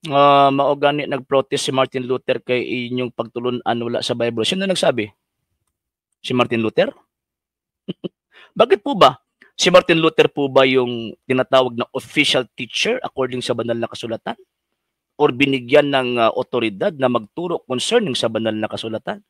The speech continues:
So kung siya po yung official teacher, eh, kailan po idineklara ni Martin Luther that the Bible is the written word of God?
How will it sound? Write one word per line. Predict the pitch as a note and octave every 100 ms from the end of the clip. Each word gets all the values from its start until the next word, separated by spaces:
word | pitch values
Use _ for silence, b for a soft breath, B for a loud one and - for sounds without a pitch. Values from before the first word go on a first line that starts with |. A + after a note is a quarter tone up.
| _ _ _ _ _ _ _ _ _ _
So | - -
kung | G#3
siya | C4+
po | A3+ B3+
yung | A3+
official | G#3+ G#3 C4 A3+ A#3 A3 -
teacher, | A#3 - A3+ F3 C#3 -
eh, | E3 F#3+
kailan | G#3+ B3+ G#3+
po | -
idineklara | G3 F3 F3+ E3+ F3+
ni | G3
Martin | E3+ D#3+ D#3+
Luther | D#3 - D3+
that | C#3
the | C#3+
Bible | E3 F3 B2+
is |
the | - C#3
written | C#3 B2+
word | A#2
of | G#2
God? | C#3+ E3+